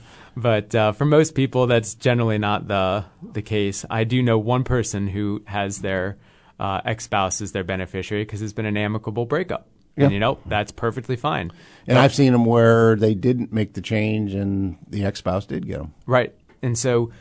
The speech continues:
Speaker 1: it's, it's not, uh, <clears throat> anything other than just making sure you're aware what those designations are so that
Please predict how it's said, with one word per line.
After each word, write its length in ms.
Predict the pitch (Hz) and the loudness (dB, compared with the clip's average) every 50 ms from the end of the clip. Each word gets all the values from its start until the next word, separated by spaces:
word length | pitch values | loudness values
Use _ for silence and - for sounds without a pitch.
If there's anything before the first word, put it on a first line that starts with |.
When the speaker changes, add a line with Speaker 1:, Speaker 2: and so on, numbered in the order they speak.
| - - - - | -20 -20 -16 -6
Speaker 1:
it's, 400 | - 135 123 - - - - - - - | -4 -4 -2 -2 -4 -4 -4 -6 -6 -4
it's 240 | 127 123 107 - | -4 -4 -2 -2
not, 420 | 120 120 120 120 127 127 - - - | 0 2 2 2 2 0 -2 -4 -2
uh, 240 | 120 107 107 104 - | 0 0 0 0 0
<clears throat> 40 | - | 4
anything 340 | - - 143 147 135 120 117 | 4 4 4 4 0 0 0
other 220 | 113 120 120 120 | 0 0 0 -2
than 160 | 107 110 107 110 | -2 -4 -2 -2
just 220 | 135 131 - - | -4 -4 -4 -2
making 300 | 120 113 113 113 113 107 | -2 -2 -2 -2 -4 -6
sure 200 | - - 120 113 | -4 -2 -2 0
you're 200 | 107 107 107 104 | 0 0 0 0
aware 440 | 98 95 101 110 113 113 110 107 101 | 0 0 2 2 4 4 4 2 0
what 220 | 92 98 92 - | -2 -4 -4 -4
those 260 | 101 95 95 92 90 | -4 -4 -4 -4 -4
designations 720 | - 107 95 92 82 95 92 98 90 90 87 - 92 87 95 | -4 -4 -4 -4 -4 -6 -4 -4 -4 -4 -6 -8 -8 -6 -4
are 220 | 98 90 90 90 | -2 -2 -2 -2
so 180 | 87 - - 98 | -4 -6 -6 -4
that 240 | 92 92 90 - | -2 -4 -4 -4